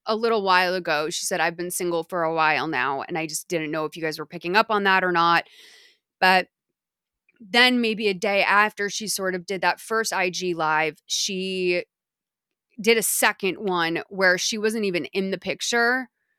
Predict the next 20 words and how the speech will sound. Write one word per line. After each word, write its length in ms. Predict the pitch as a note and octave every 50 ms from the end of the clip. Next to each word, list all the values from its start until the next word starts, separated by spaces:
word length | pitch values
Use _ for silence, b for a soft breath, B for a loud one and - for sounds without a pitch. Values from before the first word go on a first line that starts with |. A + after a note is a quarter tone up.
| _ _ _ _ _
and 180 | - F#3+ G3 F#3+
she 180 | - - A3+ A3
was 220 | G#3+ A#3 A#3 G3
just 220 | - G#3 F#3+ -
sort 140 | - A3+ A3
of, 120 | G#3+ F#3+ F#3
like, 180 | F#3 F3 E3+ E3+
yelling 480 | E3+ E3+ E3 E3+ D#3+ F#3 G#3+ G3+ G3
and 160 | F#3 E3+ D#3+
crying 600 | - - - E3 D#3+ E3+ G3 G#3+ F#3 D#3+ D#3+ D#3
and 140 | C#3 D#3+ E3+ E3+
saying, 300 | - F3+ E3+ E3+ E3+ F3
like, 260 | E3+ D#3 D#3 E3 E3
"Th-, 200 | F3 E3 E3+ - -
this 300 | F#3+ F#3 F#3+ F#3 - E3+
man 360 | E3+ E3+ F3 F3+ F#3+ F#3+ F3
is 180 | A2+ D#3+ -
constantly 840 | - - - - - - F3 E3+ F3 E3+ - - F#3 D#3+ F2+ E3+ F3+ F3+
testing 640 | - - - D#3+ E3+ - - - G3+ G3 F3+ E3
me, 300 | D#3 C#3 - A#2+ - E3+